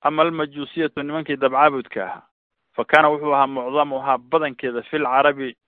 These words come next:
fil carabi, Carab dhexdeeda. Alladiina Carabtii kaanuu bijiwaari lfurusi, Far-, eh, Faris deriska la ahayd. Nimanka Carbeed ee majuusiyiinta waxay ahayn kuwii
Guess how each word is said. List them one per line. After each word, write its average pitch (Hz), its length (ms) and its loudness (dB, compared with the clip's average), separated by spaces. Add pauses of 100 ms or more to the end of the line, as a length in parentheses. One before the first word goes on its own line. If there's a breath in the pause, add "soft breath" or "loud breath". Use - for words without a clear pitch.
fil 156 160 -6
carabi, 135 260 0
Carab 135 280 -2
dhexdeeda. 127 440 -4 (340)
Alladiina 139 440 -2
Carabtii 123 480 0 (420)
kaanuu 135 520 2
bijiwaari 123 680 -2
lfurusi, 110 640 -10
Far-, - 280 -8
eh, 101 120 -8 (140)
Faris 120 420 8
deriska 110 360 2
la 101 160 4
ahayd. 87 240 -8 (1040)
Nimanka 127 260 2
Carbeed 131 520 6
ee 123 60 -8
majuusiyiinta 120 680 -8
waxay 123 260 -2
ahayn 127 260 -4
kuwii 156 420 -2